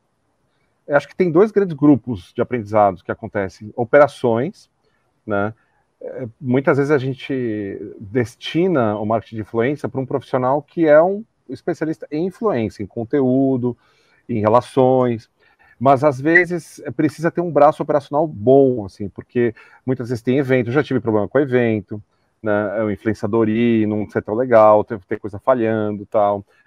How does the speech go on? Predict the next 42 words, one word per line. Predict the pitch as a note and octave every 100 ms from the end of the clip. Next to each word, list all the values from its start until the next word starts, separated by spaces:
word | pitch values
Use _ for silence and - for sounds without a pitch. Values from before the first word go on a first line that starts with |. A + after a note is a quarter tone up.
| -
Então, | G#2 A2+
assim, | -
putz, | A2+ G#2+ A2
a |
gente | G#2+
falou | - A#2
assim, | -
putz, | G#2+ A#2+ G#2
esquecemos | G#2+ - A2 - A#2+ C#3+ D3+ - _ _ _ -
de | G#2
chamar | A2 C#3+ A#2
uma | B2
pessoa | C3 C3+
de | C#3
eventos | C3+ B2 B2+ C#3+ - G2
muito | A2+ A2
poderosa, | - A2+ A2 G2 F#2 F2+ F2+ -
né, | G2
pra | F2+
ficar | G2 -
um |
negócio | G#2 G#2 G2
legal, | B2+ B2+ G2+ F2+ E2 _
né. | G2+ F#2+ _ _ _ _ _ -
É, | G#2 G#2 G2+ G2 G2
já | F#2 C3
tive | -
problema, | C#3 A#2+ A2+
essa | G2+
coisa | A2 A#2
do | B2
sorteio, | C3+ A2 A#2 G#2 G2
de | F#2
produto | C3+ G#2+ -
não | G2+
chegar | D#3+ C#3+ A2+ A2+
a | G#2
tempo, | - G#2+ A2 G#2 - G2+ - _ _ _
problema | - G#2 G#2 G2+
de, | F2 F#2+ F#2+ -
de | G2 F2+
delivery, | A2+ G2+ A2 A#2+ G2 G#2